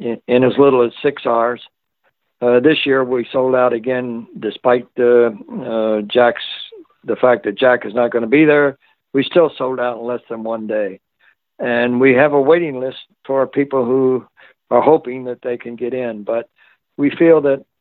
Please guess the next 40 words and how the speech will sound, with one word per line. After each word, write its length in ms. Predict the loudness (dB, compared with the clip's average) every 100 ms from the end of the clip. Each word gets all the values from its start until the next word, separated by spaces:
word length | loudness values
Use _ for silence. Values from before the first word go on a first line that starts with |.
| _ _ _ _ _ _ _ -8
the, 600 | 0 2 4 4 4 -2
uh, 100 | 0
two 140 | 2
hundred, 500 | 4 2 2 2 0
uh, 280 | 0 2 0 0
somewhere 360 | 0 2 2
around 300 | 2 2 0
two 180 | -4 -10
hundred 400 | -4 -4 -2 -4
is 200 | -4 -4 -2
the 140 | 2
ideal 380 | 4 2 0 -2
number 480 | -2 -2 2 0 0 _ _ _ -16
because 280 | -8 -8 0
people 640 | 0 4 4 4 2 -4 -20 -20 -2
got 200 | 2 2
to 100 | 0
talk 320 | -2 0 0
to 100 | -2
Jack, 520 | -2 2 4 4 0 -8
they 100 | -6
got 180 | -6
to 80 | -6
talk 280 | -8 -6 -6
to 80 | -8
people 340 | -6 -2 -2
like 240 | -2 -4 -2
you 260 | 2 2
and 140 | 0 0
Bill 180 | -2
Bernstein 840 | 2 2 2 0 -4 -2 -2 -4 -6 _ _ _ _ -6
and, 440 | -4 -2 -2 2
uh, 360 | 4 4 2 -2 -10 -20 _ _
all 300 | 2 4 6
of 120 | 4
the 140 | -2 -6
authors 600 | 0 2 2 -2 -4 -6 -8
and 280 | -10 -8
the 60 | -10
people 540 | -6 -6 -4 -2 -2